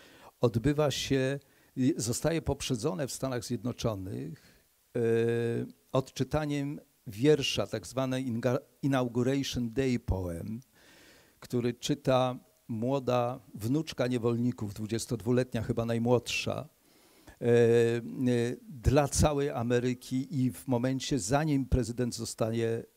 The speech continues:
e, zostanie zaprzysię-, e, zaprzysiężony, głos oddawany jest poetom.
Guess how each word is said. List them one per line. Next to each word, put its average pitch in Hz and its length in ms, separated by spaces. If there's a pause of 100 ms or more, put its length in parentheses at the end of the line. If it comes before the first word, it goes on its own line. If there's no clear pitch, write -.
e, 117 120
zostanie 113 440
zaprzysię-, 117 800
e, 110 40
zaprzysiężony, 127 920 (640)
głos 165 340
oddawany 139 480
jest 127 220
poetom. 123 760